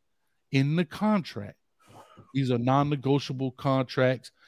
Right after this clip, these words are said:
It can't be negotiated unless it's the terms or whatever. If you break it early, you owe me X amount of do-, I'm telling you, and I don't know if they're not saying that now. I can't tell if they're saying it now,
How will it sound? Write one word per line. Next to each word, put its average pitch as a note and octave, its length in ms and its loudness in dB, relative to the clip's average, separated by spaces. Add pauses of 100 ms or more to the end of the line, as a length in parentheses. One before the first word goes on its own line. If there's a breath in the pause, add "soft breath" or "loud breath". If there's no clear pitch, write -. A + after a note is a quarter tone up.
It B2 160 -6
can't D3 240 0
be C#3+ 100 -2
negotiated C3+ 580 0
unless A#2+ 280 -2
it's C3 100 -10
the B2+ 100 -6
terms C3 420 -4
or B2+ 80 -2
whatever. A#2+ 460 0 (240 soft breath)
If A#2 180 0
you B2 80 -4
break B2 300 2
it D#3+ 100 -6
early, C3+ 300 0
you B2 240 -2
owe C#3+ 160 2
me B2+ 220 0
X C#3 220 -2
amount B2+ 280 -2
of A#2 60 -6
do-, A#2+ 80 -4 (260 soft breath)
I'm F#3 100 2
telling A3 340 2
you, B2 160 -4
and C#3+ 120 6
I E3 80 12
don't E3+ 140 2
know D#3 60 4
if C#3+ 60 0
they're D#3 140 4
not C#3+ 180 0
saying C#3 220 2
that B2 100 2
now. B2+ 240 2
I A2+ 80 -2
can't B2 240 -4
tell C3+ 140 -2
if A2+ 80 -6
they're A2 80 -10
saying A#2+ 240 -2
it A2 100 -4
now, A2+ 200 -4